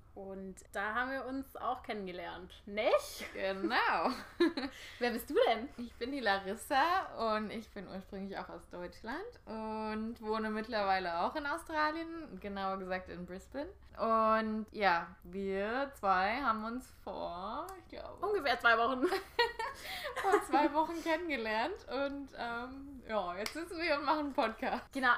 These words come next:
Speaker 1: also das Ding war, ähm, wir haben uns über eine gemeinsame Freundin kennengelernt und waren dann mal, äh, ein, zwei alkoholische Kaltgetränke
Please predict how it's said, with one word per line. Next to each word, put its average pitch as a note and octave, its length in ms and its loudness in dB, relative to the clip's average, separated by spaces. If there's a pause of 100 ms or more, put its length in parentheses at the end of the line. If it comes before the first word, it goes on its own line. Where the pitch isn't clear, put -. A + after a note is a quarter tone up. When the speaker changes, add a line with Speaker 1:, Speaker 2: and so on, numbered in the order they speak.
Speaker 1:
also B3+ 180 -2
das B3 140 -8
Ding D#4+ 240 -2
war, F4 280 10 (100)
ähm, C4+ 580 0 (280)
wir B3 200 0
haben A#3+ 100 2
uns A#3 240 -4
über A#3 160 -2
eine G#3+ 520 0
gemeinsame G3+ 420 -4
Freundin C#4+ 340 -2
kennengelernt D4+ 720 0
und G#3+ 360 -4 (380)
waren G#3 300 0
dann G#3 160 -2
mal, G3+ 280 4 (100)
äh, F#3+ 260 0 (220)
ein, G#3 260 -4
zwei G3 400 0 (400)
alkoholische G#3 560 -4
Kaltgetränke D4+ 1000 0